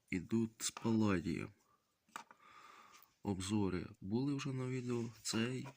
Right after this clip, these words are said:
без маркіровок. Зараз ми вскриємо кришечку і глянемо, що тут іде по металах всередині.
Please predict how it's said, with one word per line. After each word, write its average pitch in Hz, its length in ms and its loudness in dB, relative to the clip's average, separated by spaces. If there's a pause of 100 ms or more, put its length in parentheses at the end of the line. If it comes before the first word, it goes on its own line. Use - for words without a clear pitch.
(160)
без 101 520 -2
маркіровок. 98 1160 -2 (680)
Зараз 95 400 0
ми 101 140 2
вскриємо 98 580 -2
кришечку 135 840 -4
і 135 240 -2
глянемо, 110 600 -4
що 98 280 -2
тут 107 260 -6
іде 92 340 -2 (140)
по 98 80 -4
металах - 800 -4
всередині. - 580 -4